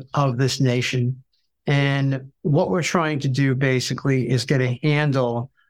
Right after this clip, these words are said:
on how disease impacts various sectors throughout our country. And if you're given a survey to complete, and it's from a reputable institution like Carnegie Mellon or Johns Hopkins,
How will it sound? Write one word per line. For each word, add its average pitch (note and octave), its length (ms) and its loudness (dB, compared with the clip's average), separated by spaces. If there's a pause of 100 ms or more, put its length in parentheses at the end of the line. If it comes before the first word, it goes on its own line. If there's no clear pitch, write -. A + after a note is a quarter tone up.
on C3 140 2
how D3+ 260 0
disease C3 760 0
impacts C3+ 840 -2 (340)
various C#3 580 0
sectors C3 600 -2
throughout C3 420 0
our A2 140 -4
country. A#2+ 500 -2 (480)
And C#3 640 -2 (220)
if - 180 0
you're D3 100 4
given F3 300 2
a D3+ 340 -2
survey D#3 520 0
to C#3 120 -2
complete, C#3+ 600 0
and C3+ 100 -4
it's B2 120 -4
from C#3+ 180 2
a B2+ 60 2
reputable C3+ 580 0
institution C#3 840 0
like A#2 220 -4 (140)
Carnegie C#3 420 0
Mellon C3 440 0
or A#2 260 -4
Johns C3 340 0
Hopkins, C3+ 580 0